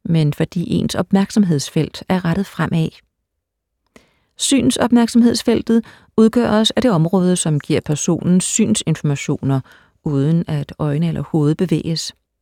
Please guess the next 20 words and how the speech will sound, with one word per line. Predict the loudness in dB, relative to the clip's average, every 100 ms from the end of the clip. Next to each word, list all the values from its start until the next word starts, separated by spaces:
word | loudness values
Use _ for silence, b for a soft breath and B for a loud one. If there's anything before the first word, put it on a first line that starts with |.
| _ b b b -4
Grænserne | -2 0 0 0 -2
for | -4 -6
dette | -4 -2
område | 0 0 2 2 0 b b b -4
reduceres | -2 0 0 0 0 2
ved | 2
nedsat | 2 0 -2 -4
syn. | -4 -4 -2 -6 -10 _ _ _ 0
Vanskeligheder | 2 2 0 -2 -2 -2
ved | -2
at | -2
opdele | -4 -4 -4 -4 -4
opmærksomheden | -2 -2 -2 -2 -2 0 0 0 b b b b
på | -6 -4
to | -2 -2 -2 -4
eller | -6 -6
flere | -4 -4 -2
fokuspunkter | 0 -2 -2 -2 -2 -2 -4 b b b b
og | -2 0 0
eller | -2 -2